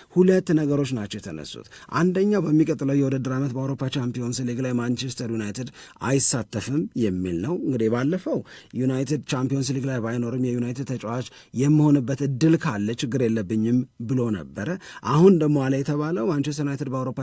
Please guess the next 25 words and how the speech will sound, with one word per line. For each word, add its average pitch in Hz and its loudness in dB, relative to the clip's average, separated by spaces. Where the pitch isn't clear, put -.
ቻምፒዮንስ 117 -8
ሊግ 117 -6
ላይ 110 -6
የለበትም 98 -8
ነው። 90 -8
ሁለተኛው 208 0
በነ 180 6
ሰር 190 0
ጂም 165 4
ራትክሊፍ 151 -2
ማንቸስተር 147 -2
ዩናይትድ 143 -2
ወዴት 180 4
እንደሚያመራ 120 2
ወይም 170 8
የነ 151 6
ራትክሊፍ 175 -2
እቅድ - 0
ማንቸስተር 156 2
ዩናይትድን 160 0
የት 156 0
ማድረስ፣ 101 -2
እንዴት 156 6
ባለ 156 0
መንገድ 147 2